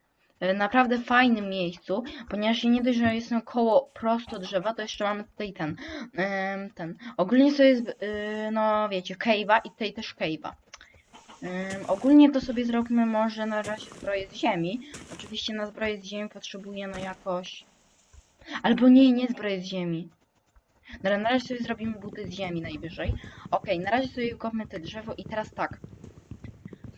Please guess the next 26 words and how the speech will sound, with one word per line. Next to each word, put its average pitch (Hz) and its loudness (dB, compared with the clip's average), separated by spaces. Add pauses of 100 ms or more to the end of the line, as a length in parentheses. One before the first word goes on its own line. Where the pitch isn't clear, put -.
(600)
Czyli 226 4
jest 262 8
tak, 185 4
z 170 -12
drewna 226 4
zbroja 214 4
i 214 -4
z 226 -4
tego. 175 -4 (1600)
Słyszeliście 214 -2
to? 262 4 (600)
Nie, 196 -8
nie 208 -2
wiem, 190 -2
czy - -10
to 190 -14
słyszeliście, 185 -10
ale 202 -12
to 196 -6
był 214 -10 (680)
fajerwerka 208 -2
chyba 175 -8
jakaś. 175 -10
Dobra. 185 -2 (2250)
Kopiemy, 226 0
kopiemy. 214 -8